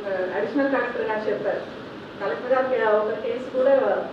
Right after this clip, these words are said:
పీసీ ద్వారానే క్లోజ్ చేశారంటే హైదరాబాద్ వెళ్ళాల్సిన అవసరం లేకుండా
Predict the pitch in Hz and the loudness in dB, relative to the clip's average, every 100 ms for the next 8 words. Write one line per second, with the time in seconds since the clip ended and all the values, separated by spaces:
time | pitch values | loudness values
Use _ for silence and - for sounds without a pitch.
0 | - - - 277 262 247 233 233 240 - | -10 -12 -8 -6 -2 0 0 -2 -2 0
1 | 226 226 - - 233 208 208 269 - 220 | 2 2 2 0 0 -2 0 0 0 2
2 | 262 277 277 233 226 247 240 233 226 - | 4 4 4 2 0 -2 -2 -4 -6 -2
3 | 269 247 233 247 247 | -2 0 -2 -2 -4